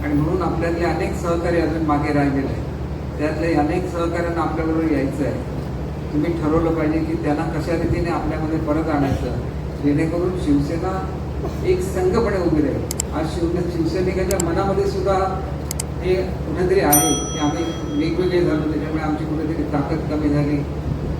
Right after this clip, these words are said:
हा त्यांच्यामधला न्यूनगंड काढून टाकण्यासाठी जे कोणी आपले सहकारी मागे राहिले असतील, सगळ्यांच्या भेटी घ्या, त्यांना परत आपल्याकडे कसं आणायचं ते बघा.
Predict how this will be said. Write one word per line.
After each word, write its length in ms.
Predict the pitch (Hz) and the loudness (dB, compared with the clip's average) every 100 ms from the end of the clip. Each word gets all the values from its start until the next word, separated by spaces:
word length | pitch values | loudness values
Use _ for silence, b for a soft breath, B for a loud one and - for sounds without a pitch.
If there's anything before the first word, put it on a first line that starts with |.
| - - - - | -4 -4 -4 -2
हा 200 | 160 - | -2 0
त्यांच्यामधला 600 | 160 151 170 160 156 170 | 0 0 0 0 0 0
न्यूनगंड 600 | 160 151 160 160 160 160 | 0 0 0 2 2 0
काढून 380 | 156 143 151 143 | 2 2 2 0
टाकण्यासाठी 600 | 139 147 143 143 139 135 117 - - - - - - - | 0 0 -2 -2 -2 -4 -4 -6 -6 -6 -6 -6 -6 0
जे 120 | 339 | 2
कोणी 240 | - 196 196 | 4 2 2
आपले 380 | 180 180 185 180 | 2 2 0 2
सहकारी 460 | 170 156 170 165 | 2 2 0 2
मागे 240 | 156 147 147 | 2 0 2
राहिले 320 | 139 139 139 | 2 4 2
असतील, 300 | 127 - - - - - - - | 0 -2 -4 -4 -6 -6 -6 0
सगळ्यांच्या 420 | 143 160 165 160 | 2 2 2 4
भेटी 280 | 143 143 160 | 4 4 2
घ्या, 220 | 156 156 156 - - - - | 2 0 0 -4 -6 -6 -2
त्यांना 180 | 151 143 | 0 2
परत 340 | 139 143 165 | 2 2 4
आपल्याकडे 460 | - 160 160 160 165 | 2 2 2 2 0
कसं 240 | 160 - | 0 0
आणायचं 440 | 139 156 160 156 151 | -2 0 -2 -2 -4
ते 60 | |
बघा. 380 | 160 156 156 156 | -2 -2 -2 -2